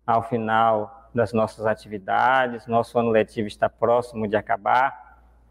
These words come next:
E eu quero dizer mais uma vez, foi um grande prazer estar com vocês, contribuindo para o aprendizado nesse longo período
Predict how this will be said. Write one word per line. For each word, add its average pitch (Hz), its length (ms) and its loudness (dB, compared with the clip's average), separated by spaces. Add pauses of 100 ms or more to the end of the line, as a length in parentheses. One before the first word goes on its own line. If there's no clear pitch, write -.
(960)
E 120 100 -2
eu 127 160 4
quero 123 380 2
dizer 117 240 0
mais 120 180 2
uma 113 160 -2
vez, 117 280 2
foi 120 160 2
um 110 80 0
grande 113 200 2
prazer 117 420 0
estar 110 260 -4
com 107 180 -2
vocês, 135 800 -2 (380)
contribuindo 123 920 2
para 117 300 2
o 117 40 2
aprendizado 113 680 0
nesse 113 420 -6
longo 117 280 0
período 113 640 2